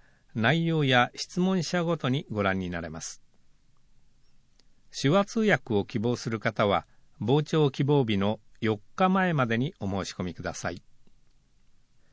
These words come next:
一時保育を受け付けます。区議会を傍聴する方を対象に、一時保育を受け付けます。対象は、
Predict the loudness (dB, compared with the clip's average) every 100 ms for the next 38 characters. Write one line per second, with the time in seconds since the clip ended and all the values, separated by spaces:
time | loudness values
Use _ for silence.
0 | _ -20 _ -20 -20 -12 -6 -4 -2 2
1 | 2 2 0 2 2 2 2 0 -2 -4
2 | -4 -6 -12 -16 -20 -20 -20 -20 -20 -20
3 | -20 _ _ -6 2 2 4 4 6 4
4 | 4 2 2 2 2 0 0 0 2 2
5 | 4 2 2 0 2 2 0 -2 -16 -20
6 | -12 -6 -2 2 2 2 0 0 0 2
7 | 2 0 -2 -2 -4 -4 -8 -12 -18 -20
8 | -20 _ _ _ _ -20 -20 -20 -2 0
9 | 2 2 2 4 2